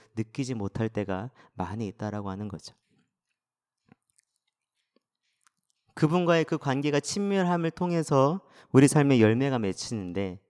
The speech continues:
그것이 되지 않다 보니까 우리 삶에 맺혀야 될 열매들이 제대로 맺히지 않는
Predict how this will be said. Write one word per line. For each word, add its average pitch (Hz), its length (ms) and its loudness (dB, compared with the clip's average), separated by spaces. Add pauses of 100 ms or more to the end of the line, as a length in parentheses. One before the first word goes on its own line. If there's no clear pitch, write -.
(360)
그것이 139 500 4
되지 127 300 2
않다 110 320 2
보니까 107 560 -2 (300)
우리 117 160 4
삶에 120 280 2
맺혀야 104 360 2
될 104 180 0
열매들이 101 540 -2
제대로 104 340 -6
맺히지 101 680 -8 (280)
않는 95 540 -6